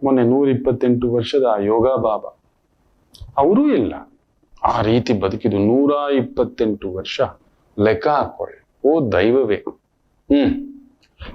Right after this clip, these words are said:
ಎಲ್ಲದಕ್ಕೂ ಒಂದ್ ಅಂತ್ಯ ಇದೆ. ನಮ್ಮದಲ್ಲ ಅದು, ಇದಲ್ಲ ನನ್ನದಲ್ಲ, ಈ ಸ್ಥಾನ ನನ್ನದಲ್ಲ. ನನಗ್ ಗೊತ್ತಿದೆ, ಒಂದಲ್ಲ ಒಂದು ದಿನ ನಾನು ಇದನ್ನ ಎದ್ದು ಬಿಟ್ಟು ಹೋಗಲೇಬೇಕು. ತೀರಾ ಇದನ್ನ ಆಸೆ ಇಟ್ಕೊಂಡ್ವಿ ಅಂತ ಇಟ್ಕೊಳ್ಳಿ, ಭಾರ ಆಗ್ಬಿಡ್ತೀವಿ ನಾವು.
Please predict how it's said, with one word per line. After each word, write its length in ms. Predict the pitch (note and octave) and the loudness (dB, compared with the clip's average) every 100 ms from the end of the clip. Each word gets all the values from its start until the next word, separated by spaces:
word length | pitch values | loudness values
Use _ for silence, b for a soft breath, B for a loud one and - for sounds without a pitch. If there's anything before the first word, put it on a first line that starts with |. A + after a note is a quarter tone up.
| - | -2
ಎಲ್ಲದಕ್ಕೂ 580 | B2 E3 A3 A#3 A3 F3+ | 0 2 2 2 0 2
ಒಂದ್ 240 | B3+ A#3 G#3 | 0 0 0
ಅಂತ್ಯ 280 | F#3+ F#3 | 0 0
ಇದೆ. 300 | G3 D3 - | 2 2 0
ನಮ್ಮದಲ್ಲ 600 | - G#3 A3+ G3 G3+ B3+ | 0 0 2 2 2 2
ಅದು, 280 | B3 D#3 A2+ | 2 0 2
ಇದಲ್ಲ 380 | C#3 D3 D3+ F3+ | 2 2 0 0
ನನ್ನದಲ್ಲ, 800 | D3+ B2 G#2+ G2+ A#2 A#2 - - B B D3 | 0 0 0 0 0 0 -2 -10 B B 2
ಈ 40 | C#3 | 2
ಸ್ಥಾನ 400 | - D#3 D3+ E3 | 0 0 0 0
ನನ್ನದಲ್ಲ. 540 | D#3+ B2+ A2 A2+ A#2 | 2 2 2 2 2
ನನಗ್ 300 | A#2+ D3 C3+ | 2 2 2
ಗೊತ್ತಿದೆ, 340 | D3+ D3+ F3 | 0 0 0
ಒಂದಲ್ಲ 500 | C3+ B2 C3+ C3+ C3+ | 2 2 2 2 2
ಒಂದು 480 | C3+ C3+ C3 B2+ A#2+ | 0 0 0 2 2
ದಿನ 120 | B2+ D3+ | 0 -2
ನಾನು 260 | C#3+ C3+ B2 | -2 -2 -2
ಇದನ್ನ 260 | B2 B2+ F3 F3 B B B B2 | -2 0 -2 -2 B B B 0
ಎದ್ದು 420 | B2 A#2 A2+ C#3+ | 2 2 0 0
ಬಿಟ್ಟು 440 | C3 B2 - D3+ C3 | 2 0 0 0 0
ಹೋಗಲೇಬೇಕು. 1300 | - A#2 A2 A2+ A2 C3 F3 G3 D#3 C#3+ A#2+ A2 - - - - - - _ B B B - - | 0 0 2 2 2 2 2 0 0 0 -2 -4 -4 -14 -18 -18 -20 -20 _ B B B -8 -2
ತೀರಾ 720 | D#3 G#3 A3+ A3+ A#3+ C4 C4+ | 2 2 2 2 0 0 0
ಇದನ್ನ 260 | A#3+ A3 G#3 | 0 0 0
ಆಸೆ 260 | F3+ F3+ G3 | -2 0 -2
ಇಟ್ಕೊಂಡ್ವಿ 420 | E3+ - F3 D#3 | -2 -2 0 0
ಅಂತ 180 | D3+ D3 | 0 -2
ಇಟ್ಕೊಳ್ಳಿ, 520 | C#3+ - - - G2+ | -4 -2 0 0 0
ಭಾರ 220 | G2 A#2+ | -2 -2
ಆಗ್ಬಿಡ್ತೀವಿ 640 | B2+ A#2 G#2 F#2+ - G2 F#2 | -4 -8 -8 -12 -10 -14 -14
ನಾವು. 200 | - | -20